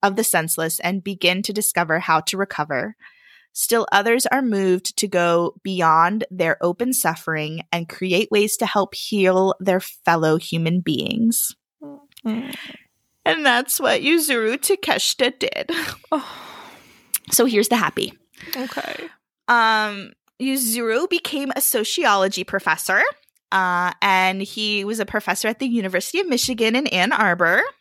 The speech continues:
Speaker 1: Um, as part of his work, he studied population planning, and he was consulted on a number of projects, uh, in Malaysia, Korea, Taiwan, and Japan.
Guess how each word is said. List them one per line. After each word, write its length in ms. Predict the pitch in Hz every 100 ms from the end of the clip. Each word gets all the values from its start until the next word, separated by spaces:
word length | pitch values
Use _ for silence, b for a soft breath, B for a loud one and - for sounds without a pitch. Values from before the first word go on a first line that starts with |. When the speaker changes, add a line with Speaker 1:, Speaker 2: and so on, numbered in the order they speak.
| _ _ B B B B B - -
Speaker 1:
Um, 400 | 208 196 190 190
as 160 | 202 214
part 260 | - 226 247
of 100 | 262
his 200 | 359 262
work, 320 | 214 269 -
he 160 | -
studied 540 | 269 - 208 208 208 214
population 720 | - 196 285 233 202 214 208
planning, 500 | - 165 156 220 349 -
and 240 | 208 185
he 140 | 214 214
was 140 | 208
consulted 680 | - 226 - 185 - 214 -
on 160 | 185
a 60 | 180
number 400 | 180 156 180 233
of 140 | 277 -
projects, 960 | - 180 175 202 220 - - - - - B B
uh, 180 | 196 180 -
in 240 | 185 180
Malaysia, 580 | 175 233 285 277 269 254
Korea, 460 | - 190 220 240 226
Taiwan, 680 | - 214 214 185 170 208 -
and 340 | 175 160 170 214
Japan. 600 | 269 - 494 - -